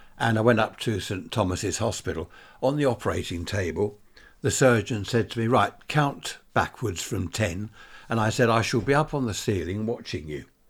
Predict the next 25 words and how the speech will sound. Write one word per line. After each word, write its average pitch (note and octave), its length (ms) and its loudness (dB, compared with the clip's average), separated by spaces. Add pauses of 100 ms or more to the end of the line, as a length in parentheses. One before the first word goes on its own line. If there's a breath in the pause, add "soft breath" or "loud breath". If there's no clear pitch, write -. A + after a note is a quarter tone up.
(340 soft breath)
I A#2 120 2
jokingly G2 560 0
said F#2+ 280 -2
that. F2+ 300 -4 (400 loud breath)
And A2+ 180 2
he A#2+ 120 4
said D#3+ 320 2
to G2+ 100 -4
me, E2 320 -6 (540 soft breath)
"That C3 220 4
has C3+ 240 0
happened." F#2+ 520 -2 (240)
And G2+ 140 2
then F#2 100 2
I F2+ 120 -2
faded E2+ 400 -2
away. G2 280 -2
It A#2 120 0
didn't F2 240 4
happen D2+ 360 -8
to F2+ 100 -6
me, D#2 280 -8 (120)
as G2+ 140 -2
it A2+ 80 -4
happens. - 520 -12